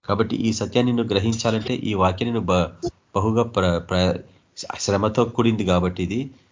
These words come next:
ఆయనతో నువ్వు శ్రమ పొందకపోతే ఆయనతో వారసులు కాలేవు నువ్వు. ఆ మహిమలోనికి నువ్వు పోలేవు కూడా.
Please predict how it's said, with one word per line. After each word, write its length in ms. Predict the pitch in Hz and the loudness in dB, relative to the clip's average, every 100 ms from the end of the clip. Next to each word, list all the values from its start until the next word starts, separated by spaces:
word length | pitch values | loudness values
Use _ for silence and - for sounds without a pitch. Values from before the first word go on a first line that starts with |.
| _ - | _ -2
ఆయనతో 340 | 104 117 117 | 0 0 2
నువ్వు 160 | 113 110 | 0 0
శ్రమ 180 | 101 117 | 0 0
పొందకపోతే 800 | 117 107 110 101 107 101 120 - | 0 2 0 0 -4 -2 -4 -2
ఆయనతో 400 | 95 98 95 101 | -2 -2 -2 0
వారసులు 440 | 90 90 90 101 | 2 2 0 -4
కాలేవు 520 | 90 92 85 104 117 | -4 2 2 4 0
నువ్వు. 200 | 90 76 - _ _ _ _ _ _ _ _ _ _ _ _ _ _ _ _ - | -2 -6 -12 _ _ _ _ _ _ _ _ _ _ _ _ _ _ _ _ 2
ఆ 140 | 92 | 4
మహిమలోనికి 760 | 90 92 113 120 120 120 120 | 4 2 2 2 2 0 -2
నువ్వు 200 | 113 101 | -2 -2
పోలేవు 360 | 87 104 117 120 | 0 0 2 0
కూడా. 300 | 95 82 73 | -2 -4 -8